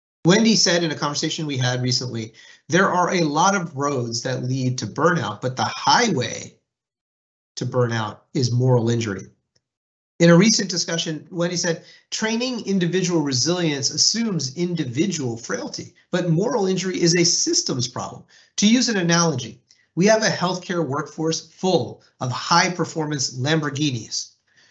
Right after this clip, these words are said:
We ask them to drive on roads full of potholes and fallen trees. To let the Lamborghinis perform to their full potential, to let them drive at top speed, we need to fix the potholes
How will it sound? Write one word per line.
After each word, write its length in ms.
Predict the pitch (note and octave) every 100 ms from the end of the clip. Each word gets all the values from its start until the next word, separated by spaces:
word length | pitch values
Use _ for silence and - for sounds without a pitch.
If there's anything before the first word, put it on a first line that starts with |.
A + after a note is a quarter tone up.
| _
We 140 | D3+ F3
ask 260 | G#3+ -
them 160 | E3+ D3
to 80 | C#3
drive 540 | B2+ D#3+ G#3+ C3 C3
on 240 | C#3+ C3 B2+
roads 420 | F#3 F#3+ C3 B2
full 280 | - F#3+ F3+
of 140 | -
potholes 800 | - F3+ F3+ C#3+ G2+ - - - -
and 180 | B2+
fallen 360 | - C#3+ D3 C3
trees. 560 | B2 C3 - - - - _ _ _ _ _ _ -
To 60 | D#3+
let 240 | F#3+ B3
the 100 | G3+
Lamborghinis 720 | F3 G3+ F#3+ E3+ F3+ F3 E3+
perform 580 | C#3+ B2+ G#3 G#3+ F#3 C#3+
to 80 | C#3+
their 160 | C#3
full 240 | B2+ F3+ F3
potential, 480 | D3+ G3 G#3+ -
to 80 | B2
let 160 | C#3+ E3
them 160 | D#3
drive 460 | B2+ C#3+ G3 F#3+ B2+
at 80 | B2
top 240 | E3+ D#3+
speed, 460 | - - G3+ A#2 - - - _ -
we 200 | D#3 D#3
need 340 | E3 G3+ F3+
to 80 | D#3
fix 380 | - G3+ G3+ -
the 80 |
potholes 640 | C#3 D3 D3+ B2+ G#2 G2 -